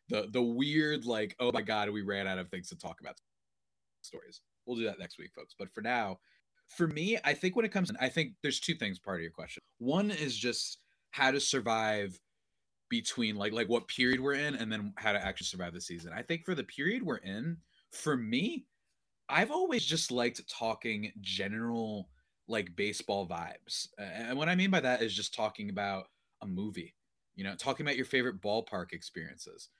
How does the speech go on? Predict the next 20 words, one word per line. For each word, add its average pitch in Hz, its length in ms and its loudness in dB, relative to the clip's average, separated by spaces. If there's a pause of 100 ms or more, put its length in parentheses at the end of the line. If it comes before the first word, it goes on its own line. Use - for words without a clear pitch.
(240)
talking 185 280 2
to 240 80 2
people 202 300 2
about 117 340 2
the 98 80 -8
sport, - 580 -2 (300)
but 123 120 4
not, 139 280 2
like, 143 160 0
what's 120 220 2
going 104 400 -2
on 92 200 -2
about, 85 280 -6 (420)
ab-, 95 220 -6
on 92 360 0
about 90 280 -6
the 95 60 -10
sport 90 300 -6
right 87 200 -12
now, 80 120 -14